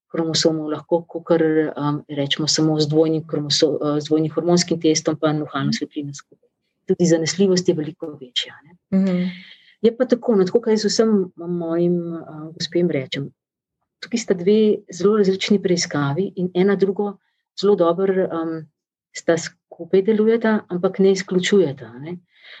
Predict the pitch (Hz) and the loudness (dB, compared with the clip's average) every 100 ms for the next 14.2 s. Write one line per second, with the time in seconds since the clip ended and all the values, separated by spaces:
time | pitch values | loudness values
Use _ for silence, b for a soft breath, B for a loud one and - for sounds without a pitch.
0 | B 180 175 190 247 240 - 196 175 170 | B -4 2 4 4 4 0 2 2 4
1 | 156 151 175 202 - 160 143 139 - 143 | 2 -2 -2 -2 0 0 0 -6 -6 -8
2 | 139 135 113 _ - 175 - - 202 - | -10 -16 -20 _ -20 -20 -14 -2 -2 2
3 | 247 190 - _ 160 156 185 202 240 - | 2 2 -4 _ -16 -4 2 4 2 0
4 | 175 147 139 131 - - - 151 151 _ | -2 -2 -6 -14 -18 -14 -12 -10 -12 _
5 | 170 196 185 156 143 147 185 214 - 175 | -4 -2 -2 0 0 0 0 -2 -2 0
6 | 185 220 B B B - 165 196 175 165 | 0 -2 B B B -8 -2 0 2 4
7 | 180 175 - 156 156 156 160 143 160 151 | 4 4 0 0 0 -2 -2 0 0 0
8 | 151 - 143 135 123 - _ _ _ _ | 0 0 -2 -4 -10 -20 _ _ _ _
9 | _ 185 180 180 208 190 185 - _ - | _ -4 -2 -4 2 2 2 -4 _ -2
10 | 180 156 - - 214 233 226 - 175 175 | 0 0 0 -4 0 0 0 -2 0 0
11 | 175 175 233 226 180 190 226 180 160 220 | 2 2 4 4 4 4 4 2 2 0
12 | 247 139 139 175 220 226 _ 185 180 - | 0 -2 -2 0 -2 -4 _ -12 -6 0
13 | 185 165 202 202 165 151 147 - 165 185 | 2 4 2 2 0 -2 -8 0 2 2
14 | 247 117 | 0 -4